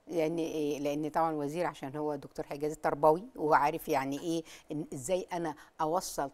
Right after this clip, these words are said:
قيم الولاء والانتماء بشكل غير مباشر. ده من أهم عوامل تنمية قيم الولاء والانتماء، إن الطفل يشوف ال-، ال-، الإنجازات بنفسه،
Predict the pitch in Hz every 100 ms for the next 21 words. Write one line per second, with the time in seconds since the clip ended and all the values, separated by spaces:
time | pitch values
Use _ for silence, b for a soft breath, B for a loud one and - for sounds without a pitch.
0 | - 190 165 147 147 151 160 160 147 156
1 | 156 160 160 160 147 156 - 151 160 165
2 | 156 147 180 - - b b 147 147 156
3 | 156 170 190 302 269 131 - b b -
4 | 151 180 196 170 151 156 151 170 165 -
5 | 170 170 156 147 156 156 147 135 147 160
6 | 160 b - 170 160 - 269 - - 170
7 | - 233 240 - b b b - 165 165
8 | 175 156 160 175 156 151 147 147 - 160
9 | 156 165 160 233 196 190 214 277 - 147